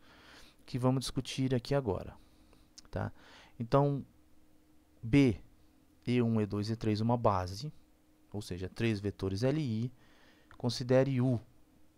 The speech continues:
um vetor. Então, já sabemos que podemos escrever U como uma combinação linear de E um, E dois, E três. Alfa um, alfa dois, alfa três chamamos de coordenadas.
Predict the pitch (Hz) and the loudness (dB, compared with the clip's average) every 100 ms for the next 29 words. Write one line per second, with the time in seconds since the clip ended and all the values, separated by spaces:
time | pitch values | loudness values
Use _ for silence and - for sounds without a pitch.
0 | - 113 101 107 - 104 104 135 - _ | -4 -4 0 -2 0 2 2 0 -10 _
1 | _ _ - - _ _ _ - - - | _ _ -20 -20 _ _ _ -20 -20 -20
2 | - _ - 127 117 127 127 143 175 147 | -20 _ -12 -8 2 4 4 4 4 4
3 | 151 160 165 - 156 160 156 151 - 147 | 2 2 0 4 6 6 2 0 4 4
4 | 143 147 127 135 - 139 135 143 135 135 | 6 6 6 2 2 0 2 0 0 0
5 | 131 135 131 127 117 120 127 120 123 127 | 0 -2 -2 0 2 0 0 0 2 0
6 | 123 123 135 - 110 95 - - - - | 0 0 -2 -4 -8 -8 -14 -20 -20 -20
7 | _ _ _ - 104 - 107 104 101 - | _ _ _ -10 -10 -6 -4 -2 -4 -6
8 | 95 98 107 107 151 127 135 - 139 135 | -4 -4 -4 -2 -2 0 -2 -2 -4 -4
9 | 135 139 143 135 160 117 95 87 - | -4 -2 0 2 2 0 -4 -10 -16